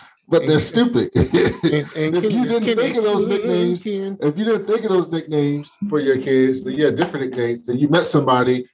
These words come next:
Speaker 1: and they said, "My nickname, my son's nickname is Kid Awesome," you would say, "That's stupid."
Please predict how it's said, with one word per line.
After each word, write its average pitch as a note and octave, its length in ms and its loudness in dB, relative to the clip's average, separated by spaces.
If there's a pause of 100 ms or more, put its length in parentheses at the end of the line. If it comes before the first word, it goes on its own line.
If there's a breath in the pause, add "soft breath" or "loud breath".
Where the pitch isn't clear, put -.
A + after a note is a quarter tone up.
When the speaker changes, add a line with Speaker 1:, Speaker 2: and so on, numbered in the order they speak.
(120 soft breath)
Speaker 1:
and B2 120 -2
they D3+ 100 4
said, C3+ 420 4 (340)
"My D3 220 2
nickname, D3+ 400 -2
my D#3+ 140 4
son's D#3 340 0
nickname B2+ 340 -4
is G#2 140 -6
Kid D3 260 2
Awesome," B2 580 0
you D#3 120 -4
would D3+ 100 2
say, B2 260 2
"That's A#2+ 200 0
stupid." - 380 -12